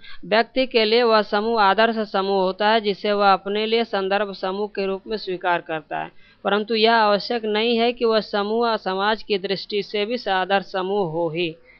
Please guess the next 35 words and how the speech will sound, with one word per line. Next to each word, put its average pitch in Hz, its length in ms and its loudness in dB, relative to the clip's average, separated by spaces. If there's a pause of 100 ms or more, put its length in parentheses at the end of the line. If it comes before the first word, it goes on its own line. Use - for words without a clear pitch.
(140)
यह 196 140 2
व्यक्ति 202 440 -2
की 247 160 -4
स्वयं 226 340 -2
की 226 100 -2
इच्छा 220 340 0
पर 214 180 -2
निर्भर 196 340 0
करता 185 380 -4
है 196 280 0
कि 220 160 -4
वह 196 220 2
किसी 214 400 -4
समूह 208 360 -2
को 220 180 -4
आदर्श 202 480 0
मानकर 208 520 -4
अपना 202 340 0
प्रेरणा 190 680 -2
स्रोत 202 400 -6
बनाए, 175 500 -2 (380)
किसके 233 360 -2
अनुरूप 226 340 2
बनने 208 500 -2
का 208 160 -2
प्रयत्न 202 440 -4
करे 233 340 -2
और 196 220 2
किसे 208 360 -6
अपना 202 340 -4
संदर्भ 175 500 -4
समूह 185 400 -8
माने। 160 380 -6 (760)
नंबर 220 320 2
एट, 226 500 0